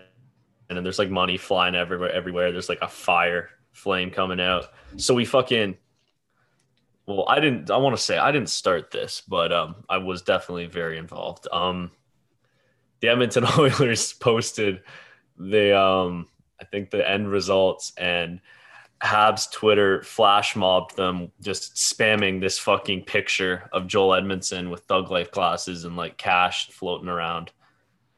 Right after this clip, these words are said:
And they took down the tweet. So we, we,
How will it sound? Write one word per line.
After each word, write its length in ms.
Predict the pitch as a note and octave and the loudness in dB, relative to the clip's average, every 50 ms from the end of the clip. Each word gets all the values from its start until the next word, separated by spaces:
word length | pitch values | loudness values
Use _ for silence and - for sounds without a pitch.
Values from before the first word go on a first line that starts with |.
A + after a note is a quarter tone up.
| _ _ _ | _ _ _
And 180 | - G#2 G2+ G#2 | 0 0 2 4
they 120 | G#2 G2 | 2 2
took 300 | F#2+ - B2+ A2+ G2+ - | 2 2 2 2 2 0
down 300 | - G#2+ G2+ G2+ G2+ F#2+ | 0 2 4 4 4 2
the 80 | F#2+ F2+ | -2 -6
tweet. 440 | - - - A2 G#2+ F#2+ F#2 F#2 - _ _ _ _ _ - - F2+ F#2 | -6 -8 -6 -2 0 0 0 -2 -4 _ _ _ _ _ -20 -18 -16 -14
So 280 | - - - G2 F#2+ | -10 -2 0 0 0
we, 260 | F#2 F#2+ F#2+ F#2+ G2 | 0 0 0 0 -2
we, 300 | F2 E2+ G2 G2 F#2+ F#2+ | -2 -2 -4 -6 -6 -8